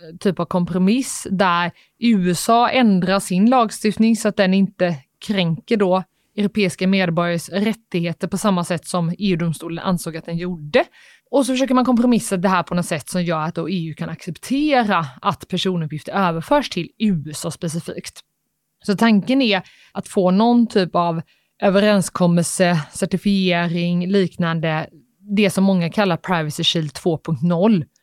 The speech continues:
Eh, Privacy Shield var ju en typ av självcertifieringsmekanism där amerikanska företag kunde och andra kunde liksom certifiera sig för att då man ska kunna dela personuppgifter från E U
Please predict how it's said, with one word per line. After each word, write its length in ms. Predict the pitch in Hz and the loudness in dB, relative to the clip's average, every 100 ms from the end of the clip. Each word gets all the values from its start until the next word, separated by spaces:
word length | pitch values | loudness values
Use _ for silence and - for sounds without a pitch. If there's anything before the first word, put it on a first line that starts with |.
| _ _ - | _ _ -14
Eh, 100 | 185 | -6
Privacy 320 | 214 185 170 | 0 0 0
Shield 240 | - 220 196 | -2 0 2
var 140 | 180 | 2
ju 60 | 170 | 2
en 80 | |
typ 180 | 180 151 | 0 -2
av 180 | 160 147 - - _ - | -4 -8 -14 -20 _ -4
självcertifieringsmekanism 1600 | 214 185 180 160 165 - 165 165 156 170 156 180 190 208 - 214 | 0 0 0 -2 -4 -4 -4 -4 -4 -4 -2 0 0 0 0 2
där 300 | 190 156 165 127 - _ | 4 2 -2 -4 -10 _
amerikanska 600 | 175 175 190 170 - 196 | -8 -4 -2 -2 -2 -2
företag 500 | 240 190 165 170 160 | 2 2 0 -6 -6
kunde 380 | 185 165 160 151 _ _ _ _ | -2 -2 -2 -6 _ _ _ _
och 180 | 185 214 | 0 2
andra 280 | 190 170 165 | 4 2 -2
kunde 560 | 185 170 165 165 160 127 - | 0 0 0 -2 -4 -6 -6
liksom 180 | 175 | -4
certifiera 600 | 156 180 170 208 185 165 170 | -4 -4 -4 -2 0 0 0
sig 360 | 240 254 247 - - _ | 2 2 0 -8 -20 _
för 160 | - 196 | 0 2
att 160 | 165 - | 2 -2
då 260 | 170 151 127 | -4 -4 -6
man 160 | - 156 | -8 -8
ska 100 | 156 | -4
kunna 240 | 165 165 | -6 -6
dela 420 | 165 190 165 160 | -4 -2 -2 -6
personuppgifter 720 | - 175 185 160 156 156 - | -4 -2 -2 -2 -6 -8 -8
från 220 | 156 160 165 | -8 -6 -8
E 60 | - _ _ _ - | -12 _ _ _ -2
U 340 | 202 160 | -2 -2